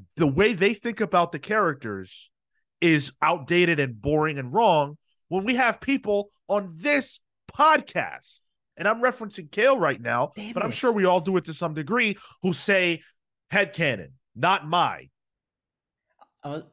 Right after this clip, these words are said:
Speaker 2: I was gonna make the same joke. I'd be like, "I do it every week. Kale's on the show. He's
Speaker 1: Right.
Speaker 2: twice my age."
Speaker 1: Right. And Tyler mentioned,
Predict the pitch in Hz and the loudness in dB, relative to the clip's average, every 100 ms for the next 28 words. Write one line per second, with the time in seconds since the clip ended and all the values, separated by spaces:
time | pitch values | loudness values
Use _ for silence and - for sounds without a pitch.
0 | _ 131 156 170 175 170 - 147 135 135 | _ -12 -8 -8 -8 -10 -8 -6 -4 -6
1 | 123 123 135 220 226 226 233 254 - _ | -6 -6 -6 -4 -2 -2 -2 -6 -8 _
2 | _ - 240 185 139 135 131 147 247 254 | _ -6 -4 -4 -6 -4 -4 -4 0 2
3 | 180 131 131 123 156 - _ _ _ _ | 2 0 -4 -4 -6 -10 _ _ _ _
4 | 170 175 - _ _ - 165 131 214 247 | 0 0 0 _ _ -8 -6 0 2 4
5 | 226 196 190 180 160 147 | 2 0 -2 -4 -8 -8